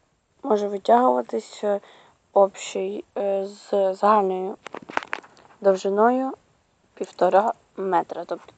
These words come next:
це дуже, е, зручно для групових селфі. З такою ж легкістю в неї,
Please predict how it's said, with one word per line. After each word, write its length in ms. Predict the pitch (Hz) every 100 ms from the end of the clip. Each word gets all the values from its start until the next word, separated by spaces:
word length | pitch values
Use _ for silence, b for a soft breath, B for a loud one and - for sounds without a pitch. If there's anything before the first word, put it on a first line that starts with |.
| -
це 60 |
дуже, 380 | 180 208 214 185 185 -
е, 120 | 190 185
зручно 420 | 185 220 - -
для 240 | 175 175 185
групових 480 | 170 - 160 170
селфі. 420 | - - - - - - _ -
З 80 |
такою 400 | - 196 - 247
ж 100 | 247
легкістю 440 | 247 - 226 - 202
в 60 |
неї, 420 | 196 202 196 196